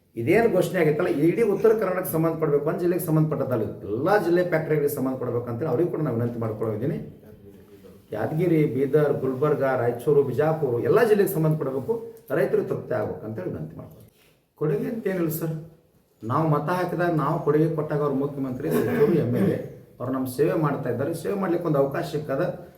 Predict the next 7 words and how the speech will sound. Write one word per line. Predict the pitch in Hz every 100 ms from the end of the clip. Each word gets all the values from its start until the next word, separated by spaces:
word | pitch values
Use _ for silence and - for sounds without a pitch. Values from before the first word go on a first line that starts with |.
| _ 175
ಮುಖ್ಯಮಂತ್ರಿ | 175 214 180 170
ಆ-, | 160 151 -
ಆದಿಯಾಗಿ | 135 139 143 135 165
ಅನ್ನದಾತನ | 151 185 175 165 156
ಸೇವೆ | 151 143
ಮಾಡ್ತಾ | 139 123 -
ಇದ್ದಾರೆ. | 117 156